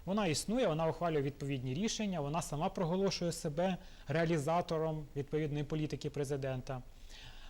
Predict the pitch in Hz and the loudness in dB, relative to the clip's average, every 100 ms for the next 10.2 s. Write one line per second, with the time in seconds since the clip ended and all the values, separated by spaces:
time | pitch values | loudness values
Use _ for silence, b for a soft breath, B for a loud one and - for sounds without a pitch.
0 | B - 147 147 180 240 277 220 214 202 | B -4 0 2 2 2 2 2 2 2
1 | 262 339 269 - 185 185 269 320 208 220 | 2 2 0 0 0 2 2 0 0 -2
2 | - 160 196 165 147 - 233 226 202 - | -2 -2 -2 0 0 0 0 2 2 2
3 | 156 170 139 170 - 151 143 143 120 143 | 0 0 0 0 0 0 -2 -4 -4 -2
4 | 143 - 135 135 127 113 - 147 - 226 | -2 -2 -2 -2 -4 -6 -4 -2 0 0
5 | - 160 180 180 139 - - 170 175 143 | 0 -2 0 0 -2 -4 -4 2 4 4
6 | 127 143 151 170 156 156 135 143 135 170 | 2 2 0 0 2 0 0 0 0 0
7 | - - 120 135 143 160 131 123 - - | 0 -4 -4 -4 0 0 0 -4 -8 -14
8 | B B B B B B 131 123 131 220 | B B B B B B -4 0 2 2
9 | 170 - 151 147 180 165 170 147 135 135 | 2 2 0 0 0 0 2 2 2 2
10 | 156 151 | 0 0